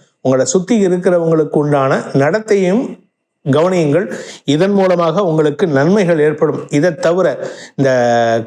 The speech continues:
கிருஷ்ணர் வழிபாடு, சம்மோகன கோபாலன் வழிபாடை தவிர இன்னொரு முக்கியமான விஷயம், காராம்பசு மாடு. காராம்பசு வழிபாடு செய்வது சிறப்பு. அதுவும் காங்கேயம் பசு மாடுங்கிறது பக்கத்துல போக முடியாது, அவ்வளவு ஈஸியா அவங்க வந்து உங்களை பக்கத்துல விட மாட்டாங்க.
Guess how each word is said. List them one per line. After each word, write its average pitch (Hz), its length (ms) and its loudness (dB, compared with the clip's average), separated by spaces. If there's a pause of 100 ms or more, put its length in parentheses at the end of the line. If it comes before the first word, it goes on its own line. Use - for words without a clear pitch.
கிருஷ்ணர் 214 380 2
வழிபாடு, 160 560 0
சம்மோகன 196 480 2
கோபாலன் 160 520 0
வழிபாடை 156 420 2
தவிர 143 380 0 (340)
இன்னொரு 208 420 2
முக்கியமான 190 540 0
விஷயம், 165 340 0 (220)
காராம்பசு 196 560 0
மாடு. 131 540 0 (440)
காராம்பசு 220 600 2
வழிபாடு 180 520 2
செய்வது 170 360 0
சிறப்பு. 151 520 0 (320)
அதுவும் 165 360 0
காங்கேயம் 196 480 2
பசு 175 200 0
மாடுங்கிறது 175 520 2
பக்கத்துல 170 340 0
போக 165 200 0
முடியாது, 151 340 2
அவ்வளவு 147 280 2
ஈஸியா 175 240 2
அவங்க 156 380 2
வந்து 151 240 2
உங்களை 147 200 2
பக்கத்துல 143 380 0
விட 139 80 0
மாட்டாங்க. 127 480 0